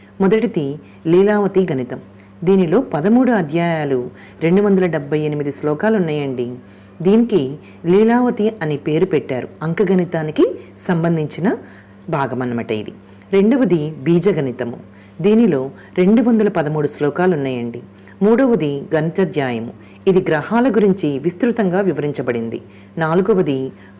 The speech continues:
గోళాధ్యాయము. సిద్ధాంత శిరోమణి గ్రంథము పర్షియన్ భాషలోకి కూడా అనువదింపబడింది.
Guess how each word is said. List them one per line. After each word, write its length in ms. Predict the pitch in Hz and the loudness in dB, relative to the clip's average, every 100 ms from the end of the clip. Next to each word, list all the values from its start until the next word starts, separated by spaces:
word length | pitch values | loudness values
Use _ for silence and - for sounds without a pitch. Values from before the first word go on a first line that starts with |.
| 143 | 2
గోళాధ్యాయము. 680 | 165 175 139 131 110 104 101 | 4 2 -2 -6 -6 -10 -14
సిద్ధాంత 520 | - - 202 214 226 | -18 -6 -2 0 -2
శిరోమణి 600 | 233 190 185 185 170 151 | -2 0 2 2 0 -4
గ్రంథము 680 | 143 139 143 156 160 139 131 - - | -6 -6 -4 -4 -4 -6 -10 -10 -6
పర్షియన్ 440 | 156 - 214 214 | -6 -2 0 0
భాషలోకి 540 | 175 160 - 151 135 135 | 0 -6 -6 -6 -4 -6
కూడా 420 | - 135 180 392 - - - - | -2 -2 -2 -6 -10 -20 -10 -4
అనువదింపబడింది. 880 | 151 156 143 135 135 120 113 113 | -2 -2 -2 -4 -4 -4 -6 -8